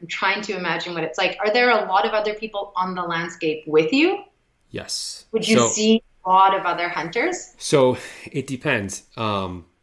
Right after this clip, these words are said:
Speaker 2: I'm fortunate enough to be able to hunt private land here in Michigan. Um, a lot of people hunt public land, and you will absolutely run into a lot of other hunters. Um, and,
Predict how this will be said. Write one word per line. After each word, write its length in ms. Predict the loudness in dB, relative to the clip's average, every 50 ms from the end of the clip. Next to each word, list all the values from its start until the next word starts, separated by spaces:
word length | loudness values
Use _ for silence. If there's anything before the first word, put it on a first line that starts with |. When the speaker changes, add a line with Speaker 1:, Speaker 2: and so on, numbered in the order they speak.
| _ _ -8
Speaker 2:
I'm 200 | -6 -6 -6 -6
fortunate 480 | -4 -2 -2 -2 -2 -4 -4 -4 -2
enough 340 | -2 -4 -4 -6 -8 -12 -20 _ -12
to 220 | -6 -4 -4 -2
be 120 | 0 0 0
able 140 | 0 -2 -4
to 80 | -10 -10
hunt 220 | -8 -8 -10 -8
private 340 | -8 -6 -6 -6 -6 -8 -8
land 320 | -8 -6 -6 -6 -8 -10 _ _ _
here 200 | -4 -2 -2 0
in 80 | 0 -2
Michigan. 440 | -2 -4 -4 -6 -6 -6 -6 -8 -10 _ _ _ _ _ -12
Um, 400 | -6 -4 -4 -2 -2 -4 -6 -8 -10
a 80 | -8
lot 180 | -6 -4 -4 -4
of 80 | -4 -4
people 240 | -4 -4 -4 -4
hunt 220 | -6 -6 -8 -8 -8
public 340 | -8 -6 -6 -6 -6 -6 -4
land, 300 | -4 -4 -4 -6 -8 -12 _ _ _ _ _ _ _ -10
and 540 | -6 -4 -4 -2 -2 -2 -4 -6 -8 -12 -18 _ _ _ _ _
you 400 | -14 -12 -8 -4 -2 0 0 0
will 500 | 0 2 2 2 2 0 0 -4 _ _ _ _ -12
absolutely 720 | -12 -12 -10 -10 -8 -6 -4 -2 0 0 0 0 -2 -4
run 240 | -2 -2 -4 -4 -4
into 320 | -4 -6 -8 -8 -6 -6
a 20 | -6
lot 300 | -4 -4 -4 -4 -4 -6
of 100 | -6 -6
other 200 | -6 -6 -8 -10
hunters. 480 | -10 -10 -10 -10 -10 -12 -12 -14 -16 _ _ _ _ _ _ -12
Um, 360 | -10 -8 -6 -8 -8 -10 -14 _ -10
and, 360 | -8 -6 -6 -6 -6 -8 -10